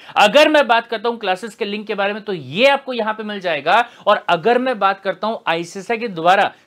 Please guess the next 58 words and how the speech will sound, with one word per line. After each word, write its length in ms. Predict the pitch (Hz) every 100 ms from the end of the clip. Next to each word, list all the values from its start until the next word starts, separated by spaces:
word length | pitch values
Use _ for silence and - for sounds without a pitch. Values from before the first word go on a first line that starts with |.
| 131
जो 120 | 170
आपको 220 | 214 233
स्टडी 280 | 220 190 208
मटेरियल 320 | 180 139 185
प्रोवाइड 280 | 180 190 190
किया 120 | 185
जाता 260 | 175 170 170
है 140 | 160
वो, 280 | 127 135 214 294 294 -
और 100 | 196
सीएस 540 | 190 - 202 277 359 -
कार्ड 220 | 330 311
इंडिया 280 | 226 220 226
के 140 | 226
द्वारा 220 | 190 180
जो 140 | 208 196
नोट्स 560 | 147 143 247 370 -
आपको 240 | 285 226 233
दिए 140 | 214
जाते 240 | 196 185 202
हैं 120 | 214
उनके 400 | - 294 311 311
बारे 240 | 226 156
में, 300 | 143 214 269 - _
तो 80 | 220
उसका 340 | 196 190 - 247
वो 140 | 247
जो 280 | 202 190 202
लिंक 220 | 202 214
रहेगा 240 | 190 185 208
वो 160 | 165
भी 100 | 165
आपको 200 | 175 190
यहाँ 140 | 165 147
पे 100 | 170
मिल 180 | 151
जाएगा, 280 | 123 107 98 - _ -
ताकि 320 | 190 196 254 -
आपकी 260 | 180 180 220
जब 180 | 220 226
क्लासेस 320 | 175 - 208
स्टार्ट 260 | - 185 185
होगी 140 | 202
तो 60 | 208
उसके 180 | - 190
पहले 340 | 175 190 302
पहले 200 | 320 247
आप 120 | 226
क्या 120 | 220 202
कर 140 | 196
लेंगे, 360 | 170 160 214 247 - -
आप 140 | 180 -
फटाफट 380 | 180 254 247 214
से 120 | 220
लिंक 180 | 208 202
पे 140 | 220
क्लिक 340 | 208 220 233 -
करके 400 | 165 139 202